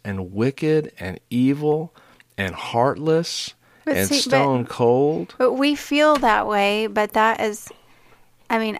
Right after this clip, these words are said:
Speaker 2: I don't feel that way about you. See,
Speaker 1: You don't?
Speaker 2: you feel that way about yourself, you know, and I feel that way about myself.
Speaker 1: Sure, sure, that's true.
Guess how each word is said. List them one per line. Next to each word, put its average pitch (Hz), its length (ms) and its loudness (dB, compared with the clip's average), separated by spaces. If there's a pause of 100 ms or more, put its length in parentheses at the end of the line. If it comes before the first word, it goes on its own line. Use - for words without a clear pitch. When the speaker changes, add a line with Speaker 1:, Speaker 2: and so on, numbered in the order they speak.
Speaker 2:
I 240 240 4
don't 226 240 0
feel 233 180 2
that 220 200 0
way 196 200 0
about 185 280 0
you. 196 520 -4
See, 214 200 -2
Speaker 1:
You 190 60 -2
don't? 147 320 0
Speaker 2:
you 233 160 -2
feel 214 220 2
that 196 160 2
way 202 160 2
about 190 240 0
yourself, 202 720 0
you 202 120 -2
know, 190 300 -2
and 196 140 -4
I 220 140 2
feel 220 180 0
that 190 120 0
way 196 100 2
about 196 240 -2
myself. 208 560 -2
Speaker 1:
Sure, 90 280 2
sure, 80 300 0
that's 87 260 -2
true. 62 280 -4